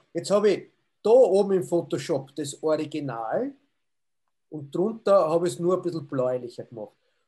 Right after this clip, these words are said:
Und jetzt lege ich mir da eine Maske an zum Original, nimm mir einen schwarzen Pinsel, weil mit einem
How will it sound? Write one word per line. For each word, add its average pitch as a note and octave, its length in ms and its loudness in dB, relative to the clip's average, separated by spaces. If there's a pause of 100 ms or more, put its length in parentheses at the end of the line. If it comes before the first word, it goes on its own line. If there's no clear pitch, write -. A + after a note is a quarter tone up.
(120)
Und C#3 220 -10
jetzt F#3 400 -2 (100)
lege F3 280 -6
ich G#3+ 60 -8
mir F#3+ 140 0
da D#3+ 360 -4
eine C#3 140 -4
Maske D#3+ 640 -6
an E3+ 200 -4
zum D3+ 260 -10
Original, C#3 880 -4 (840)
nimm F#3 300 -6
mir A3+ 100 -2
einen F#3 140 -2
schwarzen D#3 520 -4
Pinsel, G#3+ 420 -8
weil E3 120 0
mit D#3+ 200 -8
einem D#3 220 -6